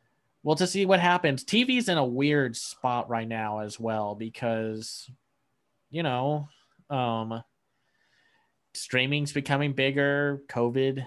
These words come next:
has basically ruined a lot of <laughs> live action stuff. Um, and yeah, so, eh, it's a weird transition period of, like,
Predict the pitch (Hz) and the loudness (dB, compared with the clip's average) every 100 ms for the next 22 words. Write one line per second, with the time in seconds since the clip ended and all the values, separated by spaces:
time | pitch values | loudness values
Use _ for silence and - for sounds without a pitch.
0 | - 135 123 123 123 - - - _ _ | -8 -6 -4 -4 -6 -12 -18 -20 _ _
1 | _ _ _ 113 120 127 120 123 123 110 | _ _ _ -4 -2 -4 -4 -2 -4 -4
2 | 110 117 123 127 127 - _ - 117 113 | -4 -4 -4 -8 -10 -14 _ -8 -4 -2
3 | 117 120 123 120 131 120 117 - 139 139 | 0 -2 -2 0 0 0 -2 -2 -8 -8
4 | - 135 143 143 - _ _ _ _ - | -2 0 0 -4 -18 _ _ _ _ -4
5 | 127 120 117 117 117 _ _ _ _ _ | 0 0 -2 -6 -12 _ _ _ _ _
6 | _ _ _ _ _ - 139 139 139 143 | _ _ _ _ _ -4 0 2 2 0
7 | 143 139 139 - _ _ 147 - - 143 | -2 -6 -10 -16 _ _ -20 -20 -20 -20
8 | 101 170 208 208 131 90 127 - _ _ | -8 -2 2 4 2 0 -10 -16 _ _
9 | - 143 139 139 139 - - _ - 90 | -2 4 4 4 2 -4 -12 _ -18 -18
10 | - 131 - - - 156 165 175 196 190 | -16 -18 -18 -10 -4 -2 0 4 4 4
11 | 175 147 156 147 139 147 139 131 123 120 | 0 0 0 -2 -4 -2 0 0 -2 -2
12 | 120 120 120 | -2 -2 -4